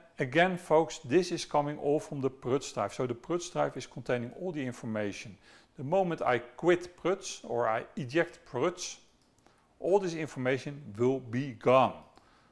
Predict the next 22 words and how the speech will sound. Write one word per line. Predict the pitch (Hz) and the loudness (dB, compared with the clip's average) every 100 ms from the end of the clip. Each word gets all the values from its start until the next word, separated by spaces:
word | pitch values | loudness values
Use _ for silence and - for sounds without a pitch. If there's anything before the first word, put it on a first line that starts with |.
| _ - | _ -10
I | |
can | 123 143 139 | -6 -2 2
no | 143 | 4
longer | 139 127 104 | 6 4 6
load | 127 160 170 | 10 10 10
it, | 160 | 4
I | - | 0
can | - 127 | -2 -4
no | 127 131 | -2 -2
longer | 131 139 | -4 -4
use. | 147 - - - | -6 -8 -20 -6
So | 175 | -2
it's | 180 175 | -2 0
a | 180 | -4
temporary | - - 202 202 196 180 175 160 | -4 2 4 4 4 6 6 4
solution | - 160 156 165 143 - 104 95 - _ _ _ - | 0 0 4 4 2 -2 -6 -6 -18 _ _ _ -12
and | - 143 139 110 147 | 0 2 2 -2 2
not, | 156 160 | 2 2
uh, | - 147 135 135 | -6 -4 -2 -4
a | 156 | -4
permanent | - 170 151 127 | 2 4 4 -2
solution, | - 127 123 - | -4 -4 -4 -6